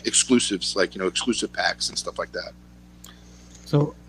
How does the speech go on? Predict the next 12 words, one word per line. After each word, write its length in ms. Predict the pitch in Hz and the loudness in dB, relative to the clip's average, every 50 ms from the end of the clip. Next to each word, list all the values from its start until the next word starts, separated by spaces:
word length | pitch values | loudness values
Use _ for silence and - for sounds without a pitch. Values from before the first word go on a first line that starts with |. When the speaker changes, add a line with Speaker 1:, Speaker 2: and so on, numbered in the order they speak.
| - - | -2 2
Speaker 2:
I 60 | 143 | 6
wanna 220 | 143 156 151 147 | 8 8 8 8
share 400 | 131 - - 147 143 139 135 135 151 | 8 8 8 10 10 10 10 8 6
experience 680 | - - 143 123 - - - 143 139 139 131 120 - - | 2 0 -2 -2 0 2 4 4 6 6 4 2 0 -2
with 80 | 135 | -4
you 140 | 131 135 135 | -2 -2 0
guys. 260 | 131 127 127 123 - | 2 2 2 0 0
So 80 | - 123 | -4 -2
the 160 | 127 131 135 | 2 4 6
other 180 | 139 139 135 123 | 6 6 6 6
day, 480 | 120 139 139 139 135 131 123 117 117 - - - - 131 | 6 8 8 8 8 8 6 4 0 -4 -10 -14 -10 -6
um, 280 | 127 123 120 117 - | -6 -6 -6 -8 -12